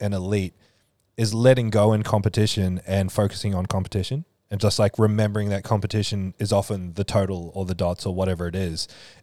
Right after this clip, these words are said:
And you start to disconnect a little bit. You might get a little bit upset of, like, "I wanted to hit a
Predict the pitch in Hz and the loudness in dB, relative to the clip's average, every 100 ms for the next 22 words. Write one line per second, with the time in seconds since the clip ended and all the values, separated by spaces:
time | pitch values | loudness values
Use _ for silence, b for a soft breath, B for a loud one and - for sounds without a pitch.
0 | - 110 110 104 - 113 113 - 101 104 | -4 -2 0 -2 0 2 2 2 -4 -4
1 | - - 101 104 117 104 98 92 92 107 | -4 -4 -4 -2 -2 0 0 -2 -2 0
2 | 107 101 104 98 139 170 127 110 101 - | 0 0 -2 0 4 4 4 2 0 -2
3 | 104 98 90 95 92 - b b - 113 | 0 -2 -2 -2 -2 -8 b b -2 0
4 | 107 104 98 110 95 104 92 - 98 95 | 2 0 -2 -4 0 0 -2 -2 0 2
5 | 92 87 | 0 -2